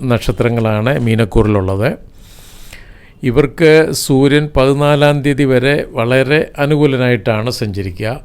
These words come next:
രോഗമുക്തി ഉണ്ടാകുക, മനസ്സുഖം ഉണ്ടാകുക, ആ, ശത്രുപരാജയം ഉണ്ടാകുക, ധനലാഭം ഉണ്ടാകുക, സ്ഥാനമാന ലാഭങ്ങളൊക്കെ ലഭിക്കുക, ബഹുമാനപ്രാപ്തി തുടങ്ങിയ വളരെ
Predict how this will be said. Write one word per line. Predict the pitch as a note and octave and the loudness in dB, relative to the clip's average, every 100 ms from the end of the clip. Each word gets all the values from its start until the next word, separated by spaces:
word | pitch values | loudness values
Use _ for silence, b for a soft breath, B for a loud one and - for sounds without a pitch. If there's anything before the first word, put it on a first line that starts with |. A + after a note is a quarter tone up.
| - | -12
രോഗമുക്തി | - A#2 A#2 B2+ A#2+ A#2+ A2+ - A#2+ A2+ | -6 -2 0 0 0 -2 -2 -4 -2 -2
ഉണ്ടാകുക, | G#2+ G#2+ G#2 G#2+ G#2+ A2 | -2 -2 -2 -4 -6 -8
മനസ്സുഖം | A#2 A2+ A#2 A#2 - F#2+ A#2 | -6 -6 -4 -6 -8 -6 -6
ഉണ്ടാകുക, | A2+ G#2+ G#2 G#2 G#2 G#2 - B B B B B B B - | -6 -4 -4 -4 -6 -8 -12 B B B B B B B -10
ആ, | A2 G#2+ A2 | -6 -4 -4
ശത്രുപരാജയം | A#2 - B2+ - C3 A2+ G#2+ A2 A2+ A#2 | -6 -6 -6 -2 0 0 0 0 -2 -2
ഉണ്ടാകുക, | G#2+ G#2 G2+ G2+ G2+ F#2+ G2 | -4 -4 -4 -4 -6 -8 -8
ധനലാഭം | F#2+ A#2+ C3+ B2+ A2+ G#2+ G2 | -4 -2 0 0 0 -2 -4
ഉണ്ടാകുക, | G#2 G2+ G2 G2 G2+ G#2+ | -6 -4 -6 -6 -6 -8
സ്ഥാനമാന | - - A#2+ A#2+ B2+ B2+ A#2+ A#2+ | -12 -8 -4 -2 -2 -2 -2 -2
ലാഭങ്ങളൊക്കെ | A2+ G#2 G#2 G2 G#2+ G#2+ G#2 G#2+ | -4 -4 -6 -6 -6 -6 -6 -6
ലഭിക്കുക, | G2 F#2+ F#2 G#2 G#2 B2+ - B B B B B - | -8 -8 -10 -8 -8 -8 -18 B B B B B -2
ബഹുമാനപ്രാപ്തി | A#2+ A2+ B2 B2+ B2 A2+ A2+ G#2+ G2 - G#2+ - | 2 2 4 2 2 0 0 -2 -4 -8 -6 -4
തുടങ്ങിയ | C#3+ D3 D3+ D#3 - | -4 -2 -4 -4 -8
വളരെ | - C3+ C3 D3 D#3+ E3 | -10 -4 -2 0 0 -2